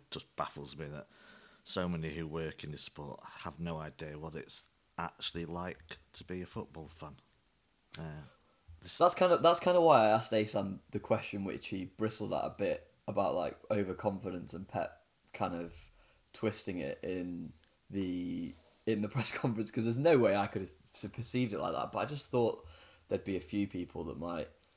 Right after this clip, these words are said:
Speaker 2: kind of, yeah, bristle at what he said and have a problem with what he said, whatever he said. And it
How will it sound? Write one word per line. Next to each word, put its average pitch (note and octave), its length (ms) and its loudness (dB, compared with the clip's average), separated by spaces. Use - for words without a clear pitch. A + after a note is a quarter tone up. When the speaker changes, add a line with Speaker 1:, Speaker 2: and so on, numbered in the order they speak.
Speaker 2:
kind F2+ 200 -2
of, E2 340 -6
yeah, A#2 180 4
bristle F#2+ 680 -2
at E2+ 320 0
what F#2+ 200 -2
he F2 40 -4
said F2+ 220 0
and F#2+ 180 -6
have A2+ 220 2
a G#2+ 40 -4
problem A2 380 4
with G2+ 260 -2
what G#2 200 2
he G#2+ 80 0
said, G2+ 340 2
whatever A#2 380 4
he - 80 0
said. - 320 -4
And G#2 460 2
it A#2 120 4